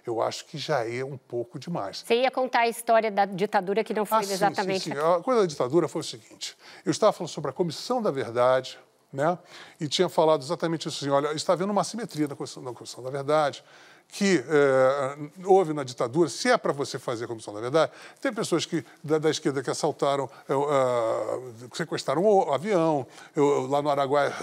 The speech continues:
Speaker 1: esquartejaram um garoto na frente, é, dos pais, na aldeia, é, teve pessoas que perderam perna, pessoas inocentes, não tinham nada a ver com aquilo, nem estavam dentro do... não era, ah, um soldado, pessoas assim." Então, eu acho o seguinte,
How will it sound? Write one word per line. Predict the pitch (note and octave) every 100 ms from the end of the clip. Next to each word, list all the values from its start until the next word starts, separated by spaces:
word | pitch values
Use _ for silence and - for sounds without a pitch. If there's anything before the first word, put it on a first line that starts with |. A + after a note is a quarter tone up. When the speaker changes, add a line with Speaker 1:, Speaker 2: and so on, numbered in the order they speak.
| -
Speaker 1:
esquartejaram | - D#3+ - D3 A#2 C#3
um | C#3
garoto | C#3+ C#3 -
na | C#3
frente, | - C3+ B2+ - - - -
é, | C3+ B2+ A#2+ A#2 A2+ G#2+ G#2
dos | C3+ -
pais, | F#3+ E3+ E3 C3
na | C3+
aldeia, | B2+ C#3+ E3 D#3 B2+ A#2 - -
é, | D#3+ C#3
teve | C3+ C#3
pessoas | C3+ C3+ C#3
que | -
perderam | C#3+ C#3+ E3+
perna, | - F3+ F3 D3+ D3
pessoas | E3+ - A#3 -
inocentes, | C#4+ C#4 - A#3+ -
não | F3
tinham | B3+
nada | A#3 C4
a | D3
ver | F3
com | G#3
aquilo, | - E3 F#3 A#2 - - -
nem | F#3
estavam | G3 - F#3 F3+ D3
dentro | F3 E3+
do... | D#3+ D3 C3 - - - -
não | D3
era, | E3
ah, | D#3+ F#3 D#3
um | B2 G#2+ A2
soldado, | - C3 A#2 D#3+ C#3+ - _
pessoas | F3+ - G#3+ G#3+
assim." | - C3 D3+
Então, | C3+ A3+
eu | A#3+
acho | -
o |
seguinte, | - F#3+ B2+ A#2